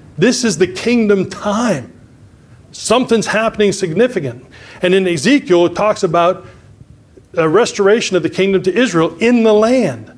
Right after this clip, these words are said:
And why do I say all of that? Because sometimes we're a little harsh on these disciples. We think that, "Oh boy, they didn't get it."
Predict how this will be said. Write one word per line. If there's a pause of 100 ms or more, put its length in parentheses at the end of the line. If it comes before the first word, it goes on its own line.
(1700)
And
why
do
I
say
all
of
that? (260)
Because
sometimes
we're
a
little
harsh (440)
on
these
disciples. (1300)
We
think
that, (100)
"Oh
boy,
they
didn't
get
it."